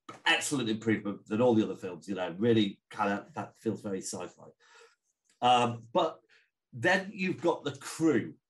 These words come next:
yeah? Now, in Alien, the crew was very raw. The, the characters were very there on the edge. You know, they were very defined.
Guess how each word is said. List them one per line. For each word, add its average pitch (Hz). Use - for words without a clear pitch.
yeah? 104
Now, 139
in 175
Alien, 135
the 113
crew 123
was 113
very 143
raw. 143
The, 117
the 110
characters 117
were 107
very 135
there 110
on 104
the 107
edge. -
You 117
know, 107
they 113
were 104
very 120
defined. 113